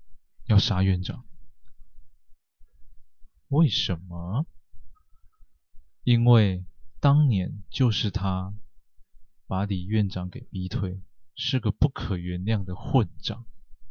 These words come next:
而且有他在，我的主任职位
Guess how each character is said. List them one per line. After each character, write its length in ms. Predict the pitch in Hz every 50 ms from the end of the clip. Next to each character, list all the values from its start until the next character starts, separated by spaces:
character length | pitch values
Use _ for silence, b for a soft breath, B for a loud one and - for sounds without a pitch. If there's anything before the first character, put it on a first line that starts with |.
| - - - - - - - - - - -
而 140 | - 127 160
且 360 | 165 - - 104 90 85 - - - - - _ _ _ - - - - _
有 200 | 104 101 - - -
他 320 | - - - 120 120 127
在， 280 | 123 - 127 95 98 113 - _ _ _ - - - - _ _ _ _ _ _ _ _ -
我 340 | 113 107 101 95 92 92 92
的 160 | - 107 107
主 360 | - - - 104 92 87 90
任 360 | 95 113 117 113 107 98 95
职 240 | 98 - - - 95
位 400 | 92 95 95 95 90 90 90 -